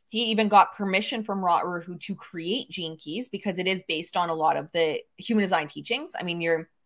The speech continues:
your first sequence is based off of the Incarnation Cross.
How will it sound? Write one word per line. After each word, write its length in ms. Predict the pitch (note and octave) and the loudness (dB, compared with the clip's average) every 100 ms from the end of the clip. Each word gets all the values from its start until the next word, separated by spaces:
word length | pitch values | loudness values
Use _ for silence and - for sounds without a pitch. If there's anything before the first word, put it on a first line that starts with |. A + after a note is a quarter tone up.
| _ _ _ - - | _ _ _ -18 -8
your 200 | F3 G3+ | 0 2
first 320 | F#3+ G3+ F#3+ | 2 0 2
sequence 380 | - F3+ A3 A3 | 0 -2 -2 -2
is 80 | F#3+ | -2
based 280 | F#3 E3+ - | -2 0 4
off 160 | F3 | 2
of 140 | E3+ E3 | 2 -6
the 140 | F3 | -4
Incarnation 480 | D#3 D#3 D#3 D#3 D3 | -4 -4 -6 -6 -8
Cross. 460 | D3 - A#3+ - | -2 4 6 6